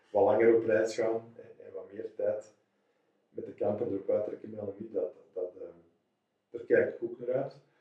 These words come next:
Maar als je dan zegt professioneel of wat in het lijn van het verleden ligt, ehm, ja, allee, ik, ik,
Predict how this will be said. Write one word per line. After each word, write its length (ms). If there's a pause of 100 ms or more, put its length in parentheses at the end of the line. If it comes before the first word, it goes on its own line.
(540)
Maar 120
als 100
je 60
dan 160
zegt 200
professioneel 760
of 80
wat 140
in 60
het 140
lijn 220
van 100
het 80
verleden 420
ligt, 380
ehm, 320 (1800)
ja, 220
allee, 400
ik, 200
ik, 300